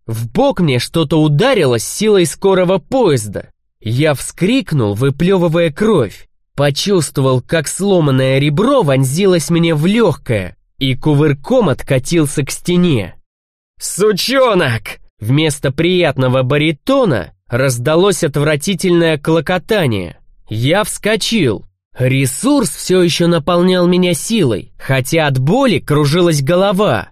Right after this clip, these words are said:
Вдохнуть полной грудью не получалось. На глаза навернулись слёзы. Я вытер их рукавом. Из гаснущего огня вышел Райхард.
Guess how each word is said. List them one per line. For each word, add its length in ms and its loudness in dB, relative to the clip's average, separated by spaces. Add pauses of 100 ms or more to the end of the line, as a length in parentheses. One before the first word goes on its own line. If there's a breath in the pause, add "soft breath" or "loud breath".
(260)
Вдохнуть 680 0
полной 340 2
грудью 480 2
не 140 0
получалось. 960 -2 (320)
На 260 2
глаза 560 0
навернулись 720 2
слёзы. 680 0 (340)
Я 320 0
вытер 500 0
их 140 -4
рукавом. 720 0 (400)
Из 260 0
гаснущего 760 0
огня 360 2
вышел 400 0
Райхард. 600 -2